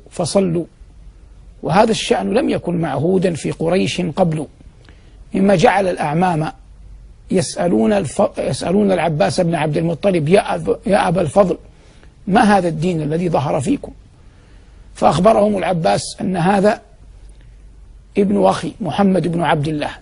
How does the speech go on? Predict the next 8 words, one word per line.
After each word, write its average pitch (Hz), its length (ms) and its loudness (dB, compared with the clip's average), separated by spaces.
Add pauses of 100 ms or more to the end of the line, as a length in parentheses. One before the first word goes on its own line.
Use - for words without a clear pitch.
(880)
والغلام 190 500 2
الذي 175 320 -4
معه 185 420 -2 (160)
علي 180 320 0
بن 175 140 -2
أبي 156 240 -2
طالب، 170 320 -2 (800)
والمرأة 214 840 2